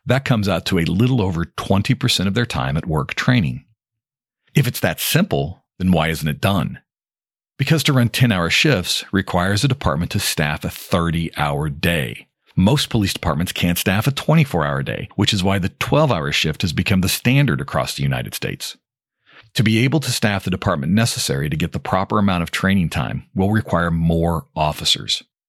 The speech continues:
And more officers mean more money. Departments need to be staffed at a level that allows for training, so they'll need to dramatically increase the officers on the departments. This costs money. With ninety percent of police budgets in salary,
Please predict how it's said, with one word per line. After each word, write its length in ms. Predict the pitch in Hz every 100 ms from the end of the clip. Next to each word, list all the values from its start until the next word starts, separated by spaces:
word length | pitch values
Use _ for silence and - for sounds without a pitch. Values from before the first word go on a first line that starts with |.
| _ _
And 140 | 67 71
more 280 | 95 131
officers 480 | 95 87 - - 78
mean 380 | 98 107 127 117 _ _ _ _ -
more 220 | 73 73
money. 420 | 73 62 58 _ _ _ _ _ _ _ _ _ _ _ _ -
Departments 440 | - 151 165 151
need 160 | 127 113
to 60 |
be 120 | 104 95
staffed 440 | - 87 87 -
at 80 | 82
a 40 |
level 260 | 82 80 85
that 100 | 82
allows 340 | 76 78 76
for 140 | - 78
training, 540 | - 90 76 57 113 _ _ -
so 120 | 98
they'll 180 | 101 117
need 200 | 117 107
to 100 | 90
dramatically 640 | 85 85 90 107 117 120
increase 320 | 101 110 95
the 160 | - -
officers 520 | 76 - 90 87 82 -
on 160 | 73 73
the 60 |
departments. 640 | 73 - 117 71 64 - - _ -
This 300 | 78 90 -
costs 340 | - 73 -
money. 400 | 87 92 71 65 -
With 200 | 95 -
ninety 440 | 95 95 127 147
percent 380 | 143 135 - 101
of 140 | 98 -
police 320 | 107 104 -
budgets 380 | 90 85 85 69
in 100 | 82
salary, 560 | - 113 90 67 78